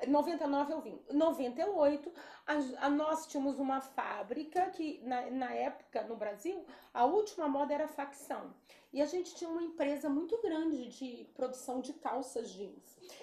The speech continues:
E a gente produzia pra grandes empresas no, no Brasil.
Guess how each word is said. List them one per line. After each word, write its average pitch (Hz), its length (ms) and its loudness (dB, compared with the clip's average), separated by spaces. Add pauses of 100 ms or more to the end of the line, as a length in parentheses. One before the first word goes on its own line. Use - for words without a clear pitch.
(120)
E 339 80 -2
a 392 60 4
gente 440 300 2
produzia 453 760 4
pra 339 140 0
grandes 339 440 2
empresas 330 560 2
no, 320 140 0
no 302 360 -2
Brasil. 294 440 0